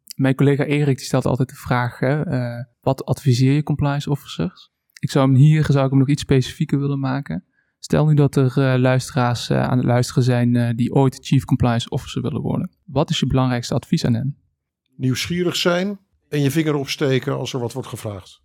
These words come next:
Speaker 1: Ja, dus, en dus die sprong de diepe wagen.
Speaker 2: Ja, ja.
Speaker 1: Ja, mooi. Alexander, hartelijk dank. Ik vond het een heel mooi gesprek.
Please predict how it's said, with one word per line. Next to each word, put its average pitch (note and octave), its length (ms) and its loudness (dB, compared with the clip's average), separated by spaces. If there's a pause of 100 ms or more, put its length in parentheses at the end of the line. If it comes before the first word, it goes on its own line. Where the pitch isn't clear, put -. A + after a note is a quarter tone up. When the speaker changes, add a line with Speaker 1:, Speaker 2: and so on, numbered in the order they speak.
Speaker 1:
Ja, A3+ 260 -10
dus, C#3+ 260 -6
en A#2 180 0
dus A#2 180 2
die A#2+ 320 0
sprong - 380 2
de A#2+ 80 6
diepe B2+ 220 2
wagen. B2 440 -4 (280)
Speaker 2:
Ja, D#3 140 -2 (360)
ja. C3+ 100 -4
Speaker 1:
Ja, F3+ 120 -6 (240)
mooi. B2+ 300 0 (260)
Alexander, D3 420 2
hartelijk C#3+ 360 0
dank. D3 380 2 (220)
Ik C#3 140 -4
vond C3+ 160 4
het B2+ 80 6
een C3 60 6
heel C#3 100 4
mooi B2+ 120 6
gesprek. - 440 -4